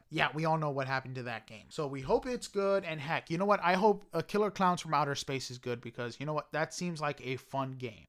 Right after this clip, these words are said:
Never really finished the movie, but it's very interesting, you know, taking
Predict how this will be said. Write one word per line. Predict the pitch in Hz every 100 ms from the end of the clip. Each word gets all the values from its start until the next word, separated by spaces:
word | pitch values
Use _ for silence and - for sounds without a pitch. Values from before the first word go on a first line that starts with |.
| -
Never | 175 226 233
really | 226 214
finished | 214 202 -
the |
movie, | 208 381 294 226 226 - -
but | 262
it's | 285
very | - 339 302
interesting, | 233 - 143 - 120 117
you | 156
know, | 196
taking | 196 226 226 240 233